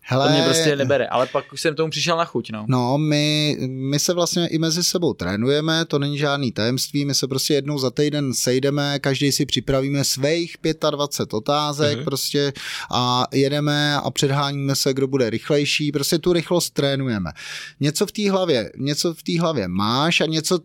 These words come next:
Speaker 1: ti i třeba z té otázky, z toho, jak to je zadaný, tak ti to sepne. To právě, to je ono, že když mi to, ta hlava funguje dobře, že já to i spoustu vymyslím.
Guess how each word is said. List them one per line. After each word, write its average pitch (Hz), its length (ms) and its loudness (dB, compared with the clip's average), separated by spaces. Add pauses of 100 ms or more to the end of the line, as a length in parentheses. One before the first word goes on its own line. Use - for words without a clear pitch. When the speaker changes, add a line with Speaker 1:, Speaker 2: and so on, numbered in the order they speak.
(160)
Speaker 1:
ti - 260 0 (260)
i 196 140 2
třeba 185 340 0
z - 200 -4
té 208 100 -2 (100)
otázky, 170 540 0
z - 80 -8
toho, 185 180 0
jak 185 160 0
to 190 80 0
je 160 100 2
zadaný, 151 380 0
tak 160 140 -2
ti 175 140 -8
to 185 120 0
sepne. 156 440 0
To 127 100 -14
právě, 160 420 2 (120)
to 190 100 2
je 202 120 2
ono, 160 320 0
že 170 180 0
když 151 380 -2
mi 185 100 0
to, 185 180 0
ta 170 400 0
hlava 147 260 0
funguje 170 380 0
dobře, 127 360 0
že 147 80 0
já 147 100 0
to 170 280 0
i 120 80 0
spoustu 160 680 0
vymyslím. 135 520 0